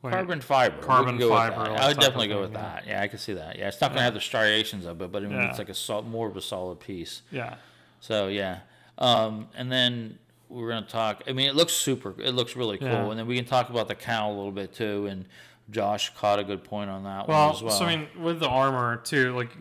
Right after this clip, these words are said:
Speaker 1: you talk-, we talked about chest plate, but it's, previous to this, like, I think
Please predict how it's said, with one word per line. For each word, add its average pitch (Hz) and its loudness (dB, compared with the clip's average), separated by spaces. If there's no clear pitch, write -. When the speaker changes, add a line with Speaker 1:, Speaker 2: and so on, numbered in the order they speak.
Speaker 1:
you 143 -8
talk-, 139 -2
we 131 -2
talked 139 -2
about 123 -4
chest 156 -4
plate, 117 -6
but 123 0
it's, 131 0
previous 190 4
to 135 2
this, 120 0
like, 120 -4
I 139 0
think 143 0